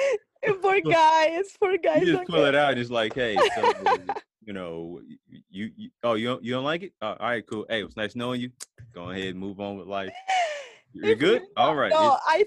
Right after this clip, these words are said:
Speaker 1: think it's more like just be grateful. Just be generous.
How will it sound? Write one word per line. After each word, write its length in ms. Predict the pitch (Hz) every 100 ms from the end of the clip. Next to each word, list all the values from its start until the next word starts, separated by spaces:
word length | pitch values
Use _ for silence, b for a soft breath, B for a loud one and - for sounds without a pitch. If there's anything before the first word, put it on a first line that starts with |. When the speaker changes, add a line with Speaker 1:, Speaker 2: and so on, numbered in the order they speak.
| -
Speaker 1:
think 240 | 392 370
it's 160 | 427 330
more 180 | 311 285
like 180 | 262
just 220 | 269 320 294
be 120 | 294
grateful. 760 | 233 247 233 233 - 151 - 214
Just 420 | 226 262 254 214
be 400 | 185 285 277 285 - - 208
generous. 720 | 254 233 208 175 143 -